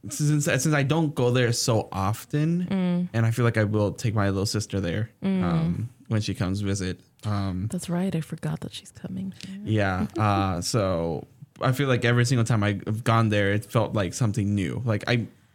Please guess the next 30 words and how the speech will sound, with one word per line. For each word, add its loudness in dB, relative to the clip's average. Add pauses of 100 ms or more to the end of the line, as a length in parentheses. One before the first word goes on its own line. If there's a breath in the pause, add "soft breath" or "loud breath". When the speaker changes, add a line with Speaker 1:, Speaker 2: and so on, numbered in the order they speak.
Speaker 1:
am, 4
like, 2
semi-familiar, 0 (160)
but -2 (120)
it's 2
always, 2
it's 2
always 0
just 0
enjoyable 0 (100)
how 0
it, -8
how -6
it -6
is -4
up -10
there. -4
Speaker 2:
I -2
hope -2
she -4
has 0
good -2 (460)
shoes -2
then, -6 (120)
'cause -2
it -2
might -2
still -4
be -2
wet, -2